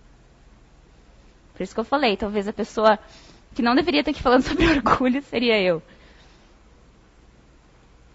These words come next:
Mas eu vejo assim, ó, eu consigo identificar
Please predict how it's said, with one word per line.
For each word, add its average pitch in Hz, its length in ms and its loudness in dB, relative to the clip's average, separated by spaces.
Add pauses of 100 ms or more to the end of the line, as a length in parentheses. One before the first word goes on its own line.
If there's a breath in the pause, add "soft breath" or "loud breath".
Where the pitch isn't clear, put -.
(260)
Mas 311 200 8
eu 320 80 8
vejo 320 180 10
assim, 294 320 4
ó, 185 240 6 (580)
eu 254 120 6
consigo 285 520 4
identificar 233 1080 4